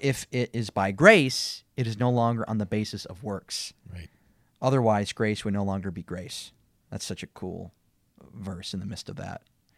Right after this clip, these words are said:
Speaker 1: Uh, verse seven, "What then? Israel failed to obtain what it was seeking. The elect obtained it, but the rest were hardened." And as, and then he quotes, "As it is written, God gave them a spirit of stupor,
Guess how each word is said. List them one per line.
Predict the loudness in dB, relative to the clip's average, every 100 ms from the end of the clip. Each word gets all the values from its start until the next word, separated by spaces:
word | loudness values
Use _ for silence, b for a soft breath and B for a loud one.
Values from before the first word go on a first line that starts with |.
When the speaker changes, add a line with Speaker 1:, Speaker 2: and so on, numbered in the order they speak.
| _ _ -10
Speaker 1:
Uh, | -6 -4 -6 -12 _ _ _ _ _ -8
verse | -4 -4
seven, | -2 -2 0
"What | -2 -2
then? | -4 -4 -8 -12 _ _ _ _ _ _ -6
Israel | -2 2 2
failed | 2 4 4 4 0
to | -4
obtain | -4 -2 -2 0
what | -2
it |
was | -4
seeking. | -4 -4 -4 -8 -10 _ _ _ _ _ _ _ _ _ _ _ _
The | -2
elect | 2 4 2 -2
obtained | -4 0 0
it, | -2 -8 _ _ _ _ _ _ _ _ _ _ _ _ _ _ _ _ -8
but | -4
the | 0
rest | 4 4 2
were | 0
hardened." | 2 2 2 -8 _ _ _ _ _ _ _ _ _ _ _ _ _ _ -8
And | -4 -4 -6
as, | -6 -6 -6 -12
and | -6
then | -4
he | -4
quotes, | -2 -2 -2 -6
"As | -6 -4
it | -4
is | -2
written, | -2 -2 -2
God | 2 4 2
gave | 2 0
them | 0 0
a |
spirit | -2 -2 0 0
of |
stupor, | -2 -2 0 -2 -6